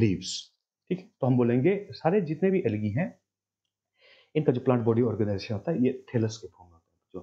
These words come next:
ठीक है। एक और ग्रुप है हमारे पास bryophytes, ठीक है। इनफैक्ट जो फंजाई हैं, आ,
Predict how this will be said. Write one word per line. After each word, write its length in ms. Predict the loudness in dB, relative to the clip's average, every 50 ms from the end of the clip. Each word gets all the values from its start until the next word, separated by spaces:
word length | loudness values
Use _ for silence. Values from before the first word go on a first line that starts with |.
| -16 _ _ _ _ -6
ठीक 120 | -2 2
है। 60 | 4
एक 200 | 4 4 6 4
और 120 | 2 2 4
ग्रुप 200 | 0 0 2 0
है 60 | 0
हमारे 200 | 0 0 -2 0
पास 260 | 2 0 0 2 0 -2 -2 -2 -2
bryophytes, 600 | 0 2 2 2 0 0 -2 -2 -2 -2 -4 -10 -12 -12 -14 -18 _ _ _ _ _ _
ठीक 120 | -2 0
है। 60 | 0 0 0 -8 _ _ _ _ -4
इनफैक्ट 400 | -4 0 0 -2 -2 -2 -6 -6
जो 40 | -8 -8 _ _ _ _ _ _ _ _ _ _ _
फंजाई 340 | 0 0 2 4 4 2 2
हैं, 440 | 2 0 0 0 0 -2 -6 -10 _ _ _ _ _ _ _ _ _ -4
आ, 460 | -2 0 2 2 2 2 0 -2 -4